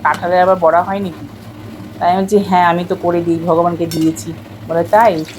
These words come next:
করবো তো, বেশ ভালো তো, বেশ," এরকম বলে আর কি। তো জানি না আপনারা কে কে জানেন কাঁঠালের যেরকম বড়া হয়, অবশ্যই আমাকে কমেন্টে জানাবেন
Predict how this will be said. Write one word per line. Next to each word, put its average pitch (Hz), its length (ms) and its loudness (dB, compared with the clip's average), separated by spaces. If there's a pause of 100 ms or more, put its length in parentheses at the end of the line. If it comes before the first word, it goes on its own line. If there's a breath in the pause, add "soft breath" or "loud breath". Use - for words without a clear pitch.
(240)
করবো 190 240 2
তো, 262 140 0
বেশ 185 240 -4
ভালো 185 220 2
তো, 202 160 0
বেশ," 202 280 0 (540)
এরকম 208 300 2
বলে 165 300 4
আর 135 100 0 (100)
কি। 127 60 -10 (560)
তো 180 80 -8
জানি 190 220 4
না 226 80 4
আপনারা 208 260 4
কে 208 140 0
কে 196 160 0
জানেন 196 360 2
কাঁঠালের 185 420 0
যেরকম 185 280 0
বড়া 175 240 4
হয়, 214 220 4
অবশ্যই 175 420 2
আমাকে 180 280 -4
কমেন্টে 175 340 0
জানাবেন 170 460 0